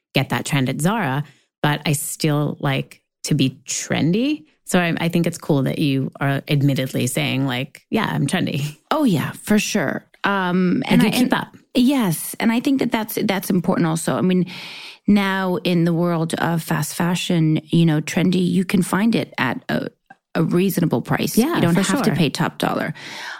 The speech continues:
Speaker 2: I wouldn't say that, you know, I wait for a trend and then jump on it. It's what feels right.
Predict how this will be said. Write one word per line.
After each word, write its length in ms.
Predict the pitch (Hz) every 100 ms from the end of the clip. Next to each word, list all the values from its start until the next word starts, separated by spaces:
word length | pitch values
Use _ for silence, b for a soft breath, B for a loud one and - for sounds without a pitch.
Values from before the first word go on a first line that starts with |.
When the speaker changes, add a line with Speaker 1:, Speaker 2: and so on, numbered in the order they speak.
| B
Speaker 2:
I 60 | 320
wouldn't 260 | 339 285
say 320 | - - 175 175
that, 320 | 160 147 151 _ _ _ - -
you 80 |
know, 140 | 185 165
I 100 | 156
wait 240 | 156 -
for 140 | - 165
a 60 |
trend 440 | - - 160 170 -
and 140 | 160
then 200 | 160 151
jump 320 | 147 151 170 135
on 180 | 113
it. 180 | 92 - -
It's 200 | 190 -
what 140 | -
feels 340 | - 170 165
right. 240 | 123 107